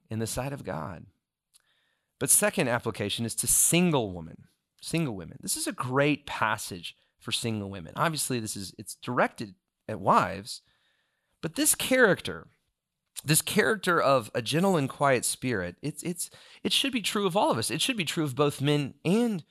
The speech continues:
women. And, and single women in particular, I just wanna say to my, my sisters in Christ who are single, outward appearance is,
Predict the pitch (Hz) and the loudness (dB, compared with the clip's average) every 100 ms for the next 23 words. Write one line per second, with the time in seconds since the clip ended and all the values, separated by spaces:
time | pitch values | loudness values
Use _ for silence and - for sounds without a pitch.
0 | _ _ _ - 110 98 80 71 - _ | _ _ _ -2 0 0 -2 -10 -18 _
1 | _ _ _ - - - - 202 175 269 | _ _ _ -20 -2 0 4 4 4 4
2 | 302 254 208 185 160 135 117 139 - 110 | 4 6 6 6 6 4 2 -2 0 -2
3 | 92 90 151 165 - 180 143 156 143 107 | 0 0 -2 -2 -4 -2 0 0 2 0
4 | - 117 - 165 147 120 - 117 - 110 | 0 -2 0 0 0 -2 0 -2 -2 -4
5 | 101 139 - - - _ _ _ _ _ | -4 -6 -8 -12 -18 _ _ _ _ _
6 | _ _ - 165 240 202 190 165 - 208 | _ _ 0 2 2 2 2 0 0 -2
7 | 233 247 226 - - _ _ - 175 156 | 4 4 4 0 -4 _ _ 0 2 2
8 | 131 | -4